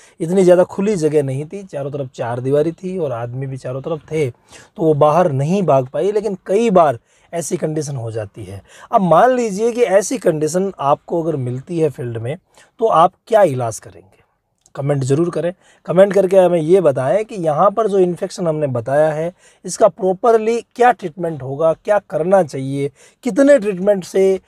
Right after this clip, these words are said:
ये जो, अ, भैंस है वो ठीक हो जाएगी। तो आप,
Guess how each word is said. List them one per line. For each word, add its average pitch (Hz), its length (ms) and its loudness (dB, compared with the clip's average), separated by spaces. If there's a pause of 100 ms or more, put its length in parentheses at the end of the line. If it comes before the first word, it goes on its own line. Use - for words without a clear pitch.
(260)
ये 165 80 -2
जो, 147 320 0
अ, 127 300 2
भैंस 131 380 0
है 147 140 2
वो 139 140 -2
ठीक 170 280 -6
हो 135 120 -2
जाएगी। 123 480 -2 (340)
तो 175 60 2
आप, 151 160 4